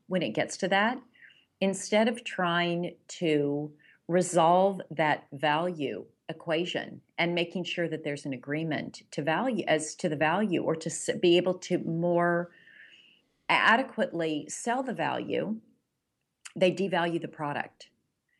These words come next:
They, they start to discount. We'll, we'll, we'll negotiate. And that's not always the answer.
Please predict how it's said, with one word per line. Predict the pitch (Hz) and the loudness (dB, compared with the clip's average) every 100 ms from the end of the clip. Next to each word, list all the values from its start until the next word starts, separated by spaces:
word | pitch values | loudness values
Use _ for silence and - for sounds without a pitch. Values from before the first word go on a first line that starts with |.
| _ | _
They, | 156 160 151 - | 0 4 4 2
they | 160 | 0
start | 156 - 175 175 | 0 2 2 0
to | 160 | -6
discount. | 160 160 - 131 - - - | -6 -6 -8 -10 -10 -14 -12
We'll, | 165 165 - | -6 -6 -4
we'll, | 170 165 151 | 0 2 2
we'll | 175 175 165 | 2 2 2
negotiate. | 165 165 160 160 165 127 - - - - - | 2 2 0 0 0 -2 -2 -12 -20 -14 0
And | 220 | 2
that's | 285 - | 2 -2
not | 226 220 | -2 0
always | 196 196 190 | 0 0 0
the | 165 | -2
answer. | 156 170 - - - | -2 -4 -4 -6 -8